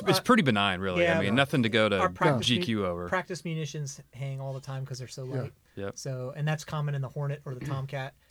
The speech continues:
Speaker 2: Doesn't matter. So,
Speaker 3: Yeah.
Speaker 2: you know, it's a pretty common procedure.
Speaker 3: Well, and that's one thing that's fun about this show is that something that we all think of like, "Pfft, yeah, no big deal."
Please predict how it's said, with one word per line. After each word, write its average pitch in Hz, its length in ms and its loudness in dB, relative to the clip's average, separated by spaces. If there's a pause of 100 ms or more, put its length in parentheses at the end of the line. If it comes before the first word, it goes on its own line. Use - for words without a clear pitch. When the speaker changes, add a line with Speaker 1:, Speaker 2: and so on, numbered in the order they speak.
(160)
Speaker 2:
Doesn't 131 220 -4
matter. 127 340 -8
So, 139 200 -10
Speaker 3:
Yeah. 117 200 -4
Speaker 2:
you 139 80 -6
know, 131 80 -6
it's 131 100 -12
a - 40 -20
pretty 139 180 -10
common 117 440 -16
procedure. 127 440 -18 (180)
Speaker 3:
Well, 247 140 8
and 240 100 8
that's 285 180 6
one 202 200 4
thing 190 160 4
that's 156 160 4
fun 185 180 4
about 143 240 2
this 131 160 -4
show 135 420 0
is 135 180 -2
that 131 160 0
something 196 320 0
that 143 120 2
we 160 140 4
all 143 120 4
think 139 200 0
of 139 80 -2
like, 135 180 -4
"Pfft, - 200 -12 (100)
yeah, 196 140 0
no 151 120 0
big 151 160 -4
deal." 151 260 4